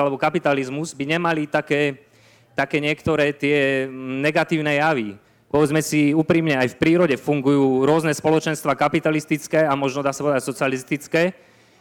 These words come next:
Kapitalistická je, dajme tomu, nejaké orly, kde mláďa zabije ďalšie dve slabšie.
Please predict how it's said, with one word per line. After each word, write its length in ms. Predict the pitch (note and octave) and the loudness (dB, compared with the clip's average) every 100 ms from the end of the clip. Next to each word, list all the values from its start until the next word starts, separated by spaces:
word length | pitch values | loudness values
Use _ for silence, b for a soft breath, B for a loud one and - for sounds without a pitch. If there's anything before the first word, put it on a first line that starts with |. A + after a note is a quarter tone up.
| _ | _
Kapitalistická 880 | C#3 C3+ E3+ E3+ E3 E3 D#3 F3 E3 | -2 0 2 0 0 -2 -2 0 2
je, 80 | D#3+ | 2
dajme 320 | D3+ D#3+ D#3+ | 0 -2 -2
tomu, 160 | E3 D#3 D#3 | -4 -4 -4
nejaké 560 | D#3 - E3 C#3+ C3+ | -6 -2 0 2 2
orly, 400 | D3+ F3 E3+ D3+ | 2 4 2 0
kde 160 | B2+ C#3 | -2 -2
mláďa 400 | D3 D#3 D3 C#3+ | 0 0 0 -2
zabije 320 | D3+ D3 C#3+ | -2 -2 0
ďalšie 320 | D3 D#3 D#3 | 0 -2 -4
dve 160 | C#3+ D3 | -4 -4
slabšie. 640 | C3+ C3+ - D3 D#3+ F#3+ | -4 -4 -4 -2 -2 -4